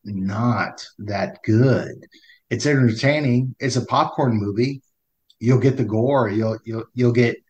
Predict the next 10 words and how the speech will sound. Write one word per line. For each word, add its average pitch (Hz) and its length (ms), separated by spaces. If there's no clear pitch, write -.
Greg 131 240
Nicotero 123 760
in 95 80
there. 95 160
You'll 101 200
get 107 240
Tom 123 280
Savini 110 500
in 90 140
there. 90 340